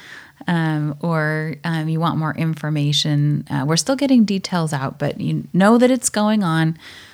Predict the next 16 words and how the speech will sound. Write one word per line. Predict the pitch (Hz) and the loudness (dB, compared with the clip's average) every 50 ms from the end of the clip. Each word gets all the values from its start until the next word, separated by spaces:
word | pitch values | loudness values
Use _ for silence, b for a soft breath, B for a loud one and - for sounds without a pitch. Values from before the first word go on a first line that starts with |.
| B B B B - | B B B B -2
Um, | 180 170 160 160 156 151 151 147 160 - - | 2 4 4 4 4 2 0 0 -2 -4 -4
we're | - 165 160 | -2 0 0
looking | 156 160 175 196 - 247 240 233 | 0 0 -2 0 2 2 2 2
for | 233 - 185 170 | 0 -2 -2 -4
people | 165 - - 196 185 - 180 175 170 170 | -4 -2 -4 -4 -4 -2 -2 -2 -2 -2
to, | 175 - - - 165 156 151 147 147 147 147 B B B B B B B B B B B - _ | -4 -6 -4 -4 -2 -2 0 0 -2 -2 -4 B B B B B B B B B B B -8 _
um, | 160 156 151 143 139 143 139 131 - - 180 180 - _ _ - - _ - | -2 -2 0 0 -2 -2 -2 -2 -2 -4 -4 -8 -12 _ _ -20 -20 _ -6
to | - - - - | -6 -4 -2 -2
actually | 165 165 165 - - - - 175 165 165 160 156 156 151 151 151 147 B B B B B B B B B B B B _ | -2 -2 -4 -4 -8 -6 -4 -2 -2 -2 -2 -2 -2 -2 -4 -4 -6 B B B B B B B B B B B B _
make | 180 175 185 214 254 - | 2 2 4 2 4 2
a | 254 | 2
difference | 196 196 190 - - 87 85 107 - - - - - | 2 2 -2 -2 -4 -6 -6 -4 -6 -8 -10 -6 -6
this | 165 160 151 147 147 | -4 -4 -2 -4 -4
summer, | - - - 156 156 - 95 92 120 - | -4 -4 -2 -2 -2 -2 -2 -4 -4 -4
make | 117 156 160 170 - | -2 -2 -2 0 0
an | 180 175 | 0 -2